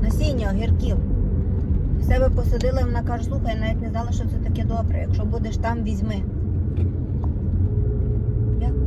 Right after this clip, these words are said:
як вона називається? Браво! Може, хто, дівчата, тут, може, хто ще не посадив огірки. Браво називається насіння, сорт. І родничок наш вона висадила.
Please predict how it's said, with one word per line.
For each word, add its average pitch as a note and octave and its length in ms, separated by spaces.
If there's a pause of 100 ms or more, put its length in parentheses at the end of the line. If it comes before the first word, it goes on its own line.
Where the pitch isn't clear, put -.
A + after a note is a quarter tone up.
як - 220
вона G#3+ 160
називається? G3+ 480
Браво! F#3+ 520 (840)
Може, G3 160
хто, A3 180
дівчата, G#3+ 480
тут, G#3+ 320
може, G3+ 160
хто G#3+ 160
ще G#3 140
не G3 360
посадив F#3+ 380
огірки. G3 500 (2500)
Браво - 300
називається - 560
насіння, - 560 (260)
сорт. G3+ 260 (800)
І - 340
родничок G3+ 540
наш - 260
вона F#3 200
висадила. F3 580